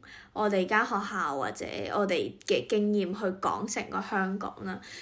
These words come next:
但係我覺得，誒，佢，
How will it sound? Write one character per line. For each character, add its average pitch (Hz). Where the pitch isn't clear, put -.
但 262
係 262
我 247
覺 285
得， 330
誒， 185
佢， 277